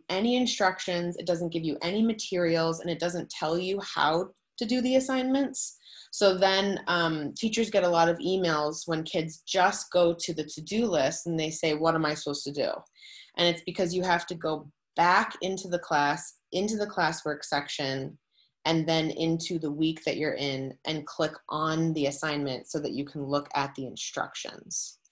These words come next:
okay? So if you have any questions, let me know. I'm more than happy to help you and go through this with you one-on-one in a Google Meet.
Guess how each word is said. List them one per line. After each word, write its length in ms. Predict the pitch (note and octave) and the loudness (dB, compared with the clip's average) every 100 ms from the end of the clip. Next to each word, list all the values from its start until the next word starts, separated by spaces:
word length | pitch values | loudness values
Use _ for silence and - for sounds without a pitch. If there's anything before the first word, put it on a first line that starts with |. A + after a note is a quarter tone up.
| _ _ - | _ _ -16
okay? 400 | - E3+ E3+ G#3+ - _ _ _ - | -4 2 2 0 -6 _ _ _ -4
So 240 | - F3+ | 4 6
if 120 | F3 F#3 | 6 4
you 80 | |
have 160 | G3 F#3+ | 2 4
any 160 | A3 B3 | 4 2
questions, 640 | G#3+ F#3 - F3+ F3 F3 | 4 4 2 -2 -2 0
let 160 | D#3+ - | 0 2
me 140 | F#3 | 0
know. 360 | E3 D3 D3+ D#3 | 0 2 2 0
I'm 260 | D#3 D#3+ D#3 | -2 -2 0
more 240 | E3+ G#3 | 2 2
than 80 | G#3 | 2
happy 340 | G3+ E3+ F3 | -2 -2 -2
to 100 | E3+ | -4
help 260 | F3+ E3 E3 | 0 0 0
you 200 | E3 D#3+ | 0 0
and 140 | D#3+ | 0
go 160 | D#3+ D#3 | 0 -2
through 380 | D#3+ - D#3+ D#3+ | -4 -6 -2 0
this 240 | D#3+ E3 | -2 -2
with 220 | - D#3 | -4 -4
you 240 | D3 D3+ D3 | -2 0 0
one-on-one 640 | D3 D3 C#3 A#2+ E2+ E3+ - | 0 -2 -4 -4 -4 -6 -6
in 100 | D#3+ | -6
a 60 | C#3+ | -4
Google 240 | D3 B2 | -4 -4
Meet. 200 | E2+ - | -6 -10